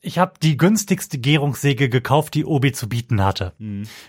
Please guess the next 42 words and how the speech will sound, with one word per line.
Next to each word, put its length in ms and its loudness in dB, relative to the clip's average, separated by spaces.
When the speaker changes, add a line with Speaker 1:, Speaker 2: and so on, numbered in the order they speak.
Speaker 1:
Die 60 -20
günstigste 580 0
elektrische, 460 -2
die 140 0
irgendwie 180 0
siebzig 460 -6
Euro 220 -2
oder 160 -4
sowas 260 -10
gekostet, 440 -4
was 140 -2
ja 80 -4
jetzt 120 -8
echt 200 -10
nicht 120 -6
viel 180 -6
Geld 280 2
ist. 180 -2
Insbesondere 760 2
in 80 -2
Anbetracht 540 -2
der 80 0
Tatsache, 520 0
dass, 300 0
ich 100 -8
hab 120 0
dann 160 0
nachgeschaut, 600 0
die 200 -2
manuelle 580 4
Gärungssäge, 640 -2
die 100 -2
ein 100 -2
unfassbarer 840 -2
Haufen 260 -2
Scheiße 460 -2
ist, 380 -8
Speaker 2:
Mhm. 160 -4
Speaker 1:
die 60 -2
ich 100 -8
zuvor 560 2
hatte, 320 0